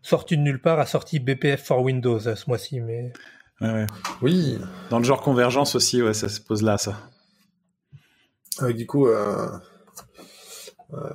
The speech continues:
Speaker 3: Brendan Gregg qui disait que ça allait être challenge pour eux, en fait, de, de plus penser que Linux dans les features, et qu'il va falloir qu'il, le fait qu'il y ait plusieurs maintenant, euh, kernels qui le supportent, de devoir penser les choses un peu différemment. Par contre, il, il indiquait que c'est, c'est un, je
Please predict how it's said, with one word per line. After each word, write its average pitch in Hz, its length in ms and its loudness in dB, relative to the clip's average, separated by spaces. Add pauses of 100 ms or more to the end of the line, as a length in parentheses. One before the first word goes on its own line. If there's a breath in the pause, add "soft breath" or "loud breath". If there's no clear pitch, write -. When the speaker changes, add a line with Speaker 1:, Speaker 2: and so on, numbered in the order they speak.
Speaker 3:
Brendan 120 340 0
Gregg 135 200 6
qui 131 120 -6
disait 120 200 4
que - 60 -6
ça 123 80 4
allait 110 100 4
être - 80 -4
challenge 120 280 0
pour 127 220 4
eux, 135 40 6
en 117 120 0
fait, 123 160 0
de, 104 260 -2
de 110 120 -2
plus 123 200 -4
penser 131 360 2
que 135 120 2
Linux 123 580 0 (140 soft breath)
dans 120 80 -2
les 113 100 2
features, 120 460 -2
et 107 80 -8
qu'il - 140 -14
va 107 80 -2
falloir - 200 -6
qu'il, 101 360 -8 (240)
le 117 120 -6
fait - 140 2
qu'il - 120 2
y - 20 -10
ait - 20 -10
plusieurs 117 320 2
maintenant, 110 480 2
euh, 98 60 2
kernels 107 400 0
qui 107 120 -6
le 104 120 0
supportent, - 480 -4
de 107 160 -6
devoir 104 420 4
penser 113 320 0
les 107 120 2
choses 113 200 -4
un 104 60 -4
peu 110 160 -4
différemment. 107 500 -2 (840)
Par 110 120 4
contre, 123 240 -4
il, 107 240 4
il 104 100 2
indiquait 104 320 2
que 123 80 -2
c'est, 107 360 -2
c'est - 140 -4
un, 101 100 0
je - 120 -12